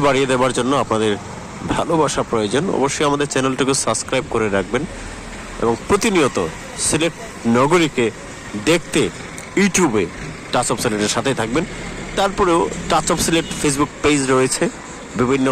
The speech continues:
লাইভ আপডেট পেতে হলে অবশ্যই Touch of সিলেট Facebook পেজটুকু আপনারা ফলো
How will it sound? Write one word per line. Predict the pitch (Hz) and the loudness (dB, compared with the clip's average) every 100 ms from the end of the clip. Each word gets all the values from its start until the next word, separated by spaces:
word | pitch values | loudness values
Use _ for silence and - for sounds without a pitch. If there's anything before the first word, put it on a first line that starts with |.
| 110 107 | 4 4
লাইভ | 123 147 147 - 117 | 4 4 2 0 0
আপডেট | 117 151 156 | 2 0 -2
পেতে | 139 - 131 | -4 0 0
হলে | 123 147 240 - - 131 | 2 0 -2 -8 -4 0
অবশ্যই | 131 - 110 131 | 0 0 0 0
Touch | 123 131 | 0 -2
of | - | 0
সিলেট | 131 127 - - - - 151 | -2 -4 -10 -14 -14 -2 2
Facebook | 151 139 151 - - - - - - - | 2 2 0 -2 -10 -14 -14 -12 -10 2
পেজটুকু | 160 175 - - - 120 104 90 - 104 | 4 4 2 0 -2 0 0 -2 -4 -4
আপনারা | - 98 90 85 - - - - | -2 -2 0 -4 -10 -18 -6 -2
ফলো | - 131 | 0 2